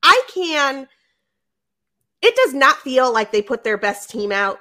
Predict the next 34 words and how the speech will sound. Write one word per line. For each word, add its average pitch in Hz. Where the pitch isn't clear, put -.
day 208
after 196
day. 220
It 208
does 208
not 202
feel 247
like 208
they 202
harness 202
momentum. 214
It 208
does 220
not 226
feel 247
like 202
they 202
sit 214
on 196
a 175
winning 208
lineup 202
or 180
ro-, 185
like, 220
it 214
does 233
not 220
feel 254
like 226
they 214
make 214
decisions 214
designed 196